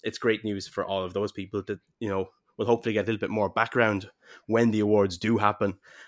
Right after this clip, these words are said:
as to what their contribution was. But it's great that those people who would be behind the scenes potentially, or, you know, e-, even if they're well known within their own communities, they wouldn't be as well known across the whole aim circuit.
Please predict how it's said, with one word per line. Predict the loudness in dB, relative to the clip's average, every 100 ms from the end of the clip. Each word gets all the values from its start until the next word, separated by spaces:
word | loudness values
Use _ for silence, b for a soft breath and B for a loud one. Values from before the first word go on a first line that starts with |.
| -6
as | -4
to | 0
what | 2 2 0
their | 0
contribution | 0 -2 -4 -4 -4 0
was. | 2 2 0
But | -4 -4 -4
it's | -8 -2
great | 0 0 -4 -2
that | 0 0 -6 -2
those | -2 -2
people | -4 -6 -6
who | -4 -6 -10 _ _
would | -4
be | -2
behind | -2 0 0 0
the | -2
scenes | -2 0 -2 -4
potentially, | -2 0 0 -4 -4 -4
or, | -4 -4 -4 b b b -4
you | -2
know, | -2 -6
e-, | -20 _ -4
even | -2 0
if | -2 0
they're | -2 -2 -10 _ _ -2
well | 4 6 4 2 -4 -4
known | 0 2 4 2 -2
within | -4 -2 0 0
their | 2 2
own | 2
communities, | 0 -2 -2 -2 -4 -6 -10
they | -8
wouldn't | -2 -2 -2 -6
be | -6 -2
as | 0 2
well | 0 0
known | -2 -4 -6
across | -8 -2 0 0 -2
the | -2
whole | 0 0
aim | -4 -4
circuit. | -4 -2 -4